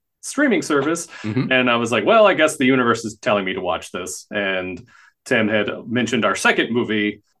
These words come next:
Speaker 1: um, as a possible episode for, for the Atomic Summer. And I was like, "Oh, well, this could make for an interesting double feature." So, yeah.
Speaker 2: Yeah, yeah. Uh, I think it does, and we'll, we'll get to that second movie in a little bit, but let's
Speaker 1: Mm-hmm.
Speaker 2: start with Colossus. So this is, is based on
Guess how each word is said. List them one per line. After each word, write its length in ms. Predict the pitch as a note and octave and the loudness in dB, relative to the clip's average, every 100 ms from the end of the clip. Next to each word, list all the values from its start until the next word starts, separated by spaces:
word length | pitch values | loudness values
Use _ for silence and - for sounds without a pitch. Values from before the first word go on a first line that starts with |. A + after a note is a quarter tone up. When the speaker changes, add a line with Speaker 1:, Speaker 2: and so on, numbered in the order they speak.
| - | -2
Speaker 1:
um, 240 | G#2 G2 | 0 0
as 240 | G2+ G#2+ G#2 | 0 0 -2
a 60 | |
possible 840 | - A2+ G2+ G2+ G#2+ G2+ G2 G2 - | 0 0 0 -2 0 0 0 -2 -2
episode 580 | A#2 G#2+ A2+ G2+ G2 | -4 -4 -2 -2 -4
for, 440 | F#2+ A2 G2+ F#2+ F#2 | -6 -2 0 0 -4
for 160 | - | -6
the 80 | G2 | -6
Atomic 320 | F#2+ G#2 F#2 | -2 -4 -4
Summer. 320 | - G#2 G2 F#2+ | -4 -2 -2 -2
And 80 | |
I 20 | G2 | -2
was 80 | |
like, 100 | C3 | -2
"Oh, 120 | A3 A2+ | 0 2
well, 120 | G#2+ | 2
this 140 | F3 | 0
could 180 | - D3 | -2 -2
make 220 | D3 C#3+ | 0 0
for 140 | - B2+ | 0 0
an 60 | |
interesting 340 | B2 B2 C3 A2 | 0 -2 -2 -2
double 200 | A2 F#2+ | -2 -4
feature." 440 | F#2+ E2+ E2 E2+ | -8 -10 -12 -14
So, 380 | - F#2+ F2 - _ _ | -12 -10 -10 -14 _ _
yeah. 100 | F2+ | -6
Speaker 2:
Yeah, 180 | C#3+ E2+ - _ | -6 -8 -16 _
yeah. 240 | G2 D2 - _ - _ - | -10 -10 -12 _ -20 _ -8
Uh, 280 | F#2 G2 G2 | -6 -4 -2
I 100 | A#2 | -2
think 220 | C3 A2+ | -4 -6
it 80 | - | -6
does, 220 | G#2 A2 | -6 -4
and 100 | G2+ | -4
we'll, 260 | G2 G2+ - | -4 -4 -6
we'll 100 | - | -6
get 200 | A2 D3+ | -4 -2
to 80 | B2 | -2
that 200 | G2+ F2 | -4 -2
second 260 | F#2+ F2+ - | -4 -6 -4
movie 280 | G2 F2+ | -2 0
in 80 | F2+ | 0
a 20 | |
little 160 | A#2 C3 | 2 2
bit, 320 | F2 G#2 - | 0 -4 -4
but 180 | A#2+ G#2 | -4 -2
let's 220 | B2+ C3+ | 0 0
Speaker 1:
Mm-hmm. 120 | C#3+ | -2
Speaker 2:
start 200 | - D3+ | -2 -2
with 220 | B2+ A2 - | -2 -4 -2
Colossus. 640 | G2+ A2 G#2 D#2+ - - - - - - - | -2 -2 -4 -6 -8 -10 -10 -20 -20 -20 -12
So 240 | - A2 | -6 -6
this 200 | - D#3+ | -4 -4
is, 320 | A3 F3+ - | -2 -4 -2
is 160 | C3+ C3+ | 0 2
based 360 | B2 B2+ C3 A#2 | 4 2 2 0
on 320 | A2+ A#2 | 0 -2